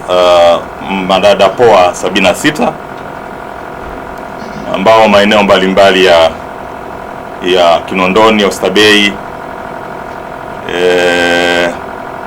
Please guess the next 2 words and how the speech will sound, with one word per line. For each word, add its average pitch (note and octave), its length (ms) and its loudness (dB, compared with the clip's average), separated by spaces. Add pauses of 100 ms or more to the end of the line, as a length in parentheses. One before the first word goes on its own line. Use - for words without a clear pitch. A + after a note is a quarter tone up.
(800)
Magomeni, G#2 840 2 (1600)
lakini B2+ 720 4